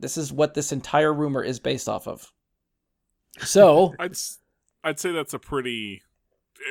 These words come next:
Speaker 2: personally, I'd say that's pretty solid.
Speaker 1: So
Speaker 2: But go ahead.
Speaker 1: this lends to the original tagline,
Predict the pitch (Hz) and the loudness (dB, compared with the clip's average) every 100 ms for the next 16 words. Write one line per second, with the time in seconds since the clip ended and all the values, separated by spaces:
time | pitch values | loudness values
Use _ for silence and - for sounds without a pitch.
0 | 131 165 160 - 127 110 101 101 113 98 | -2 0 0 -2 -6 -8 -8 -8 -8 -10
1 | - 104 82 98 78 69 _ _ _ _ | -12 -14 -12 -16 -18 _ _ _ _ _
2 | _ _ - - 170 160 156 131 - 120 | _ _ -10 0 6 6 6 4 -2 -6
3 | 143 120 104 120 147 185 - 180 185 190 | -2 -2 -4 -8 -2 -2 0 0 0 -2
4 | - - 180 165 160 151 165 170 - 151 | -6 -6 0 2 2 0 -2 -4 0 0
5 | 139 135 117 120 131 | 0 -2 -6 -8 -10